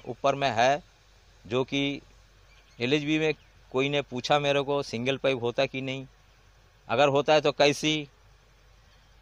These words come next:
तो खाली एफ़पी पाइप में चलेंगे कि, या तो बीपी पाइप में चलेंगे।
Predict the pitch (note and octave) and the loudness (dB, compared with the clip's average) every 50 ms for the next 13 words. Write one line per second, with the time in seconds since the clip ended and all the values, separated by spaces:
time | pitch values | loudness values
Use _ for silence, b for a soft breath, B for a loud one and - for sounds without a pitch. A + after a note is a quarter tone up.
0 | _ _ _ - A#2+ B2+ B2+ B2+ - - _ _ _ _ - - - - - A#2 | _ _ _ -2 0 2 4 2 2 0 _ _ _ _ -20 -20 -10 -4 0 0
1 | C3 C#3+ D#3+ D#3 D3 - - D#3+ D3+ - D#3 D#3 D3+ - _ - D3+ D3+ D3 - | 2 2 4 2 2 2 0 -4 0 2 2 2 2 0 _ -10 -6 -6 -4 -2
2 | C#3 C3 C3 C#3+ D#3 D#3 D#3 D3+ - D3+ D3+ D#3 B2+ G2+ E2 - - - _ - | 0 0 0 0 0 -2 -2 -4 -4 -4 -6 -6 -6 -10 -14 -16 -20 -20 _ -20
3 | _ - - - - - - A2 B2 A#2+ - B2+ G#2+ B2 B2+ - D#3+ D#3+ - E3 | _ -20 -20 -20 -20 -12 -8 -6 -4 -4 -4 -4 -4 -6 -4 -2 -2 0 2 2
4 | D#3 D3+ D#3 D#3 D3 - D#3 D3 D3 D3+ D3+ D3 D3 D3 C#3+ C#3 | 2 2 0 -2 -4 -2 0 0 0 0 -2 -2 -4 -6 -6 -8